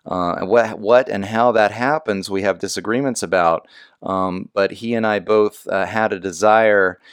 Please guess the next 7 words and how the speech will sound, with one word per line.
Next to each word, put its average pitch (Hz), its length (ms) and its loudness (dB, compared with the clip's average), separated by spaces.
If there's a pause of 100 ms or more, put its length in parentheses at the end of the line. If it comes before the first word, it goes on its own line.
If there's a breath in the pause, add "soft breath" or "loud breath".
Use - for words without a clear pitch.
(280 soft breath)
with 104 260 -2
our 143 200 6
story 101 640 2
about 95 400 2
money, 90 460 -4 (380 loud breath)
uh, 90 500 -4 (140)
to, 95 640 -4